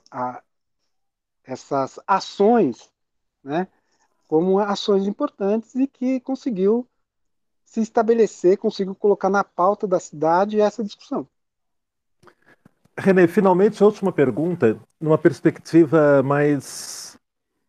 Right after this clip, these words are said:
Speaker 2: mais, não digo arquitetônica ou construtiva, mas assim, os espaços, o casarão do, do Carmo e a caixa d'água do Previdência. Como você imagina, eh, o futuro desses espaços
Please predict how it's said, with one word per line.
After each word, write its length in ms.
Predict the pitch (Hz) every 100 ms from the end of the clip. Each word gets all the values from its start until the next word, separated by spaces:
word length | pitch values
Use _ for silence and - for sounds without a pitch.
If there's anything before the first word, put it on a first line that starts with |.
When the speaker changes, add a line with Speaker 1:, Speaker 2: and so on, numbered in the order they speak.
| _ _ - _
Speaker 2:
mais, 960 | 127 135 135 127 131 120 - - - -
não 140 | 165 196
digo 200 | 208 247
arquitetônica 680 | - - 185 143 135 135 147
ou 40 |
construtiva, 680 | 139 143 - 143 - 120 101
mas 220 | 131 139
assim, 360 | 156 - 127 104
os 180 | 185 202
espaços, 640 | 233 - 143 117 - 127
o 80 | 143 - _
casarão 580 | 185 185 180 175 226 202
do, 460 | 180 135 135 120 -
do 140 | - 127
Carmo 640 | - 127 135 147 170 - _ _ _ - -
e 60 |
a 40 | 202
caixa 320 | 180 175 170
d'água 320 | 139 151 143
do 80 | 151
Previdência. 720 | 170 135 131 110 95 - 131 _ _ _ _ _ _ _ _
Como 240 | - 302 285
você 220 | 262 226
imagina, 720 | 170 143 - 180 180 131 - _ _ _ _ _ - - - - _ _ _ _
eh, 260 | - 156 147
o 80 | 190
futuro 680 | - 247 - 233 240 139 120
desses 520 | 95 175 240 - 156
espaços 880 | 143 - 120 123 - 170 - -